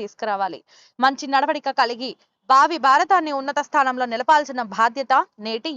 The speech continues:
యువతదే. గుడ్ టచ్, బ్యాడ్ టచ్, సైబర్ క్రైమ్, ఈవ్ టీజింగ్, ర్యాగింగ్, బాల కార్మికులు, సోషల్ మీడియా క్రైమ్, బాల్య వివాహాలు, ఆన్‌లైన్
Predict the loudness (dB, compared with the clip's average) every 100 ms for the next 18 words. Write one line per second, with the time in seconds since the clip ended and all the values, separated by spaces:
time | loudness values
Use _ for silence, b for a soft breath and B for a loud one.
0 | -8 -8 -6 -8 -8 _ _ _ _ _
1 | _ -8 -4 0 2 0 -2 _ 2 2
2 | 2 -2 -4 -10 _ 0 0 0 -2 -2
3 | -2 -8 -10 -8 -8 -10 -8 -10 -12 -2
4 | 2 2 0 -10 -14 B B 2 4 4
5 | 4 2 0 -4 -6 -6 -4 0 0 0
6 | -4 -4 -4 0 2 2 -2 b b 2
7 | 2 2 -2 0 2 4 2 0 0 2
8 | 2 -2 -4